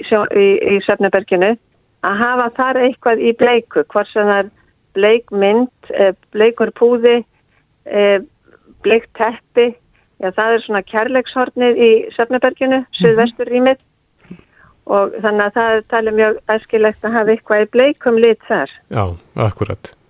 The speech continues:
Speaker 3: Rétt aðeins í lokin, af því að þú segir að þetta sé fjögur þúsund ára gömul fræði eða, eða
Speaker 1: Já.
Speaker 3: sumir kalla þetta vísindi. Eru
Speaker 1: Já.
Speaker 3: menn búnir að, að vera að reyna þetta í þennan tíma? Það er að segja, eh, eh,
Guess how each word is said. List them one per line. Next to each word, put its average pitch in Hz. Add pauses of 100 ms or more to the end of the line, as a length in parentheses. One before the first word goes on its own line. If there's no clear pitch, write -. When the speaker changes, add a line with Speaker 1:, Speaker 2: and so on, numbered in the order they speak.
(760)
Speaker 3:
Rétt 143
aðeins 160
í 151
lokin, 143 (280)
af 135
því 139
að 131
þú 135
segir 135
að 127
þetta 127
sé 123
fjögur 139
þúsund 120
ára 117
gömul 110
fræði 143 (180)
eða, 104 (100)
eða 104
Speaker 1:
Já. 101
Speaker 3:
sumir 113
kalla 107
þetta 104
vísindi. 123 (520)
Eru 131
Speaker 1:
Já. 135
Speaker 3:
menn 139
búnir 151
að, 139
að 135
vera 135
að 123
reyna 160
þetta 151
í 147
þennan 143
tíma? 117
Það 110
er 110
að 107
segja, 110 (840)
eh, -
eh, 135